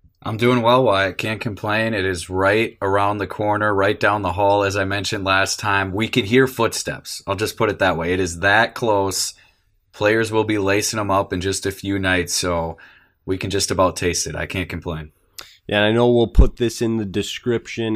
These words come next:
Speaker 2: as well, but as I mentioned, recording on the twenty-eighth of October. This will be released on Wednesday, November third, just for reference. And the reason I say that is because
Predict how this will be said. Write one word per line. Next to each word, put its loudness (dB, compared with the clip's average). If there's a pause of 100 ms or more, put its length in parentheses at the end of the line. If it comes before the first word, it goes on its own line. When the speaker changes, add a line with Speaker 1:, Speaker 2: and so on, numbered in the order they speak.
(140)
Speaker 2:
as -4
well, 2
but -2
as -2
I 0
mentioned, 0
recording -2
on 0
the -4
twenty-eighth -2
of -6
October. 0
This -6
will -8
be -6
released -6
on -4
Wednesday, -4 (340)
November 0
third, 0
just -2
for -6
reference. 0
And -2
the -2
reason 0
I 0
say -2
that 2
is -2
because -4